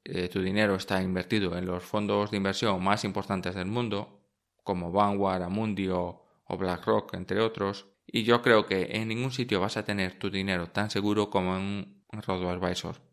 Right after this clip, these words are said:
sea Finicens o sea otro. El proceso para invertir en Finicens es muy sencillo. Te debes dar de alta, el proceso es totalmente online. Primero hay que cubrir el, su test para conocer un poco tu perfil de inversión. Son catorce preguntas,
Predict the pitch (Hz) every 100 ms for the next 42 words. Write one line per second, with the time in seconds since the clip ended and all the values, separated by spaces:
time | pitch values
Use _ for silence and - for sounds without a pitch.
0 | - - 90 - 110 139 160 147 95 -
1 | 90 82 - - _ _ _ _ _ _
2 | _ _ - - 101 104 101 127 120 104
3 | 95 90 87 92 92 90 110 101 95 104
4 | 107 117 113 107 120 98 87 90 90 -
5 | - 92 90 90 90 92 - 101 120 120
6 | 117 110 92 92 90 87 - 87 87 87
7 | 90 104 120 120 123 - _ _ - 98
8 | 98 95 92 - - 98 98 98 95 92
9 | 98 92 92 90 87 87 - 101 - 101
10 | - 143 143 - 90 - 90 - 92 92
11 | 95 - 98 101 - 95 - 92 - 90
12 | 87 90 - 120 123 101 87 87 92 -
13 | 90 92 104 113 110 117 -